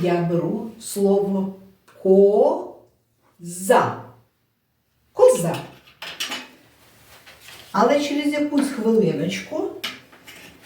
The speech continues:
ми вже можемо прочитати нове слово. Кожа.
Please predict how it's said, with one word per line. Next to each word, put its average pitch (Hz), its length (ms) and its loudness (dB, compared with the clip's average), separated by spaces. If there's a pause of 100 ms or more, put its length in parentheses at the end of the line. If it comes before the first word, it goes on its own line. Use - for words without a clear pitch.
(1200)
ми 254 160 6
вже 196 240 2
можемо 190 460 -2
прочитати 285 840 -6 (220)
нове 262 360 0
слово. - 580 -6 (720)
Кожа. 208 1900 0